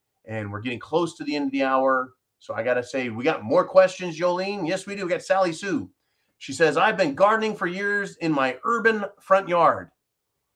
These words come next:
Is all this food going to make me a target? Growing area in front is more than double the backyard. Should I stop growing in the front?" I'll tell you what, Sally Sue. <coughs> Your first question is, "It's gonna make you a target."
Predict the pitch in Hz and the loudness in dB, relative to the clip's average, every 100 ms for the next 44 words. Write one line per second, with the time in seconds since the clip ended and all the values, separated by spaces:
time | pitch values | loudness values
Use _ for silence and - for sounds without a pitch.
0 | _ _ _ _ _ _ - 165 156 139 | _ _ _ _ _ _ -6 0 2 0
1 | - 156 196 226 240 - 220 220 175 180 | -2 4 4 4 0 -2 -6 -6 0 0
2 | 175 165 131 190 190 165 151 - 165 151 | 0 -2 -2 -2 -4 -4 -4 0 2 2
3 | 113 110 151 185 180 175 170 165 135 160 | -2 -2 4 6 6 2 0 0 -2 0
4 | 151 151 127 131 127 123 151 156 147 131 | -2 -2 -4 -2 -2 0 0 0 -2 0
5 | 143 143 147 139 135 - 123 120 160 160 | 2 0 2 2 0 -2 -2 -2 0 -2
6 | 131 147 147 147 135 - 147 139 135 131 | 0 0 0 -2 -4 -2 -2 0 -4 -2
7 | 170 170 160 147 156 - - 139 139 139 | -2 -2 0 0 0 -2 -10 -4 -2 -2
8 | 113 139 113 - _ _ _ _ _ _ | -4 -8 -10 -12 _ _ _ _ _ _
9 | _ _ _ - 320 - - 285 - - | _ _ _ 4 6 6 4 4 4 2
10 | - 160 135 135 180 156 - 175 170 170 | -2 0 -2 0 -2 0 4 4 4 -4
11 | 143 127 165 143 147 147 151 139 156 151 | -4 -4 -4 -2 -2 -2 -6 -6 -2 -2
12 | 156 | -2